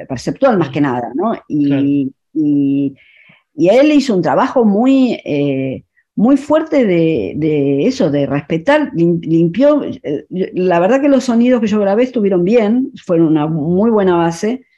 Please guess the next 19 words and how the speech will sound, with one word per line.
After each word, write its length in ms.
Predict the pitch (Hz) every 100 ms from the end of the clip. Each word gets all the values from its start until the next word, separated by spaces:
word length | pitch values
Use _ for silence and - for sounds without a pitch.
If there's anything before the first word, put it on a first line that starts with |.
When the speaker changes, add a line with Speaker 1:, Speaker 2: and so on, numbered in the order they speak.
| _ _ _
Speaker 1:
salvo 320 | 160 180 170
los 180 | 160 151
rotos, 460 | 202 214 247 254
fueron 240 | - 147 143
una 180 | 139
muy 240 | 147 170 196
buena 240 | 190 185
base, 460 | 185 185 233 262 _ _ _
pero 180 | - 143
bueno, 200 | 214 240
había 180 | 170 190
que 60 |
limpiarlos, 640 | 156 123 135 208 139 - -
esos 200 | 107 98
sonidos 460 | 113 131 170 226
tenían 240 | - 127 139
que 80 | 131
sonar 300 | 127 127 127
bien, 500 | 165 170 127 101